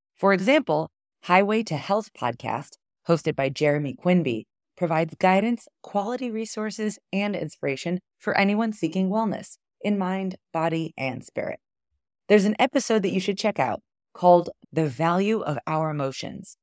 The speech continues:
where Jeremy helps listeners understand the role emotions serve and what we can learn about our present state by staying attuned to them.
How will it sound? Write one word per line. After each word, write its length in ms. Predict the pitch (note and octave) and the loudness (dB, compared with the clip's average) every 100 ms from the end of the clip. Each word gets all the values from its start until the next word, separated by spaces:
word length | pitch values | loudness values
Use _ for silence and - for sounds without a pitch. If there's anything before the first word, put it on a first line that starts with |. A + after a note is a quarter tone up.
| _ _ _ | _ _ _
where 260 | - F3+ F3 | 2 6 6
Jeremy 460 | F3 E3 D#3 D#3+ D3 | 6 4 4 0 -4
helps 360 | C#3+ D3+ - | -2 -2 -2
listeners 460 | E3 F#3 F3 F#3 F3 | -6 -4 -4 -6 -6
understand 640 | - F3 E3 F3 F3+ F3+ | -4 -4 -4 -4 -4 -2
the 100 | F#3+ | -4
role 420 | D3 D#3 G3 A3 | -4 -2 -2 -2
emotions 580 | - C#3+ C3 - B2 B2+ | -6 -6 -8 -8 -8 -8
serve 340 | - B2 B2+ D3 _ _ _ - | -8 -6 -6 -10 _ _ _ 0
and 160 | G#3+ | 2
what 140 | F#3+ G3 | 4 2
we 140 | C4 | -2
can 240 | - A3 E3+ | -4 -4 -2
learn 200 | F#3 F#3+ | -4 -4
about 240 | D#3 C3+ | -4 -4
our 120 | C3 | -6
present 420 | - C#3+ C3+ C#3 | -6 -6 -6 -10
state 320 | - C#3 C#3 - _ _ | -6 -4 -4 -6 _ _
by 100 | D#3 | -4
staying 340 | - F3+ F3 F#3 | -2 0 2 2
attuned 480 | F#3 E3+ F#3 F#3 | 0 -2 -2 -2
to 120 | - - | -6 -8
them. 260 | - - | -10 -14